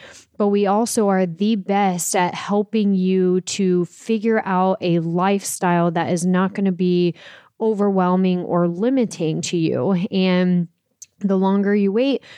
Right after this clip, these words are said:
the harder it's gonna be, versus the reason we see our clients every week is to help you figure out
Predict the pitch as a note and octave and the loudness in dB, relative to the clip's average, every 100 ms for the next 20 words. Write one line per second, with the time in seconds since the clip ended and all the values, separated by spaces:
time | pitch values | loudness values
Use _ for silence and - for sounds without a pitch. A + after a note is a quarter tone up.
0 | - - F#3+ G3 F3 F3 E3 - F#3 F3 | -16 -6 -2 0 0 0 -2 -2 0 0
1 | E3+ G#3+ F3 E3 F3 F3 - F3 F3 E3 | 0 2 2 0 -2 -2 0 0 0 -2
2 | - - - _ G3 F#3+ G3 A3+ A#3 A#3 | -14 -20 -20 _ -2 0 0 0 0 0
3 | A3 - G#3+ A3 G#3+ - G3 F#3 F#3 E3+ | 0 0 0 0 0 0 0 0 0 0
4 | F3 F3+ B3+ A#3 - - - G3 F#3 F3+ | 0 2 0 0 -4 -12 -8 -2 0 0
5 | - G3+ F#3 D#3 - G3+ A3+ - F#3+ F#3 | -2 0 0 -2 -2 0 0 -2 -2 -2
6 | - F#3+ F3+ F3+ F#3 G#3+ G3 F3+ | 0 -2 0 0 2 2 0 0